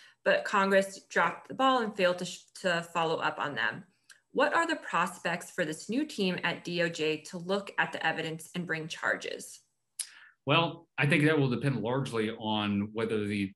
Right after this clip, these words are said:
Speaker 2: the Justice Department's Office of Legal Counsel, uh, agrees with some of the precedent in the past and, you know, what we saw during the Trump team.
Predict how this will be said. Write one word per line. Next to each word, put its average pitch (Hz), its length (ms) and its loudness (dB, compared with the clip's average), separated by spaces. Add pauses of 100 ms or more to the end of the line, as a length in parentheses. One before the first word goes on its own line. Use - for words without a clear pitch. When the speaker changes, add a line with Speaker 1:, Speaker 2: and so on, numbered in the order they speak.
Speaker 2:
the 92 220 2 (200)
Justice 113 360 0
Department's 101 640 0
Office 104 380 0
of 98 80 -2
Legal 101 280 0
Counsel, 98 880 0
uh, 95 220 0
agrees 104 800 2
with 101 240 2
some 110 160 0
of 95 60 0
the 90 80 -4
precedent 101 480 0
in 90 80 -2
the 90 60 -6
past 101 440 2
and, 95 180 2
you 101 60 0
know, 98 60 4
what 95 100 0
we 98 60 0
saw 101 200 2
during 98 200 2
the 87 80 -2
Trump 120 280 -2
team. 87 300 -2